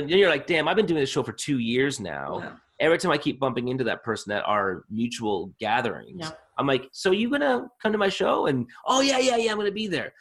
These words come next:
Speaker 2: Yeah.
Speaker 1: It hurts, man. It hurts to find out who your true friends are. And,
Speaker 2: Yeah.
Speaker 1: and a lot of people don't find themselves in situations where they have to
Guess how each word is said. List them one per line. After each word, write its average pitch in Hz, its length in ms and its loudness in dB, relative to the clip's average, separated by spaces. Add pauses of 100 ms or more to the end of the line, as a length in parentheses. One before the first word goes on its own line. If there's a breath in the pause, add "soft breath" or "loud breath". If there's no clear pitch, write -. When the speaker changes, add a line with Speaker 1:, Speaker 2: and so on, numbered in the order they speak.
(360 soft breath)
Speaker 2:
Yeah. 202 180 0
Speaker 1:
It 190 60 0
hurts, 226 420 2
man. 123 160 -2 (120)
It - 60 -2 (100)
hurts 220 280 0
to 180 60 -12 (100)
find 147 200 -2
out 117 120 -2
who 131 160 2
your 120 160 0 (100)
true 127 240 0
friends 117 300 -2
are. 87 280 -2 (120)
And, 123 220 -2
Speaker 2:
Yeah. 175 300 -8
Speaker 1:
and 131 280 -6 (100)
a 135 60 0
lot 147 240 4
of 196 80 0
people 135 220 -8 (140)
don't 123 160 0 (120)
find 113 160 0
themselves 110 400 -4
in 107 60 -10
situations 98 640 -8
where 95 120 -8
they 101 140 -6
have 95 80 -4
to - 80 -20